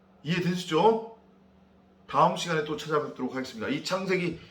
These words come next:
삼 장 전반부는, 어, 논쟁이 많은 그런 내용들을 담고 있어서, 어, 다음 시간에도, 어, 좀 길게 이야기가 이어질 것 같습니다.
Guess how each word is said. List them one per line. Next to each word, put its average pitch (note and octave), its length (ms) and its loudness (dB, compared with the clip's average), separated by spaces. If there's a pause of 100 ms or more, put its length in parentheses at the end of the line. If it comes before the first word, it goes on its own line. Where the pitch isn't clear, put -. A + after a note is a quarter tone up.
(180)
삼 G3+ 260 0
장 F#3 220 4
전반부는, F3+ 880 4 (1800)
어, - 400 -20 (560)
논쟁이 F3 560 4
많은 F3 600 6 (840)
그런 D#3+ 240 2
내용들을 E3 600 2 (200)
담고 D#3+ 360 -2
있어서, D3 680 0 (380)
어, - 220 -20
다음 C#3+ 260 -4
시간에도, D#3+ 720 -4 (640)
어, - 240 -20
좀 B2+ 200 -6
길게 D3 720 0 (360)
이야기가 B2 680 -4 (420)
이어질 A#2+ 340 -2
것 A#2+ 220 -8 (240)
같습니다. - 460 -16